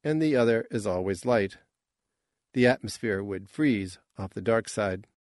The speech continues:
"And these stars are known for the frequency and intensity of their flares," said Mary, "which would pretty much cook any life on a planet that close."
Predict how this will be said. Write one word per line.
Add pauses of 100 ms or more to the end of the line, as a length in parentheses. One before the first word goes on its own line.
(760)
"And
these
stars
are
known
for
the
frequency
and
intensity
of
their
flares," (120)
said
Mary, (600)
"which
would
pretty
much
cook
any
life (200)
on
a
planet
that
close."